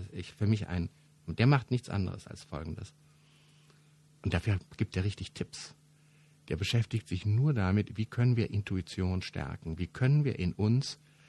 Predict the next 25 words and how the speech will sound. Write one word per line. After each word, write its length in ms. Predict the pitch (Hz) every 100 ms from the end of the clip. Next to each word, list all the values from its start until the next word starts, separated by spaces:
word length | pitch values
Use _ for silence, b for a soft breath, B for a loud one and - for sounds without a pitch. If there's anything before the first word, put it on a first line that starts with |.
| b b
das 200 | 90 -
Gefühl, 480 | 85 - - 135 139
dass 160 | 92
unser 220 | 101 90 80
Bauch 360 | 87 98 120
die 160 | - -
Wahrheit 360 | 92 101 80
sagt 440 | - 69 - - - b b b b
und 100 | 92
nicht 220 | 92 104 87
die 80 |
Maschine 600 | 87 80 - 82 78 82 87 _
stärken? 460 | - 73 71 - - b b b b -
Und 120 | 87
zwar 140 | 95 85
ganz 400 | - 104 151 -
konkret. 520 | 117 - 80 73 -
Dessen 200 | 104 139
Leute 360 | 110 117 -
sitzen 340 | 104 117 - 90
mittlerweile 600 | 80 - 78 78 85 101
in 280 | - 82 78
Ju-, 100 | -
in 200 | - 80
Jumbo-Jets 680 | 92 139 95 - - - -